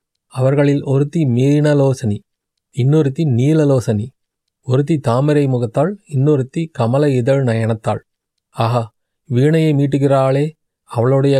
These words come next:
காந்தளை ஒத்த விரல்கள் வீணை தந்திகளில் அங்குமிங்கும் சஞ்சரிக்கும் அழகை பார்த்து கொண்டே இருக்கலாம். அவர்கள் இசைக்கும் கீதத்தின் இனிமையைத்தான் என்னவென்று சொல்வது? அதை கேட்பதற்காக நதியின் வெள்ளம் கூட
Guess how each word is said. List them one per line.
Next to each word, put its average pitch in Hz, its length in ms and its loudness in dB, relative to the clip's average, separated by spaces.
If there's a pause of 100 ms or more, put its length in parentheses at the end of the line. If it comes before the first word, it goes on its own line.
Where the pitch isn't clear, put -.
காந்தளை 143 560 0
ஒத்த 127 340 0
விரல்கள் 131 540 0 (460)
வீணை 143 340 2
தந்திகளில் 131 580 -2
அங்குமிங்கும் 147 640 0
சஞ்சரிக்கும் 131 640 -2
அழகை 123 300 -2
பார்த்து 127 380 -4
கொண்டே 139 300 -2
இருக்கலாம். 120 420 -2 (540)
அவர்கள் 120 360 0
இசைக்கும் 151 520 -2
கீதத்தின் 135 500 0
இனிமையைத்தான் 135 640 0
என்னவென்று 131 480 0
சொல்வது? 117 380 -2 (600)
அதை 123 180 0
கேட்பதற்காக 151 760 0
நதியின் 131 440 2
வெள்ளம் 139 340 2
கூட 147 160 0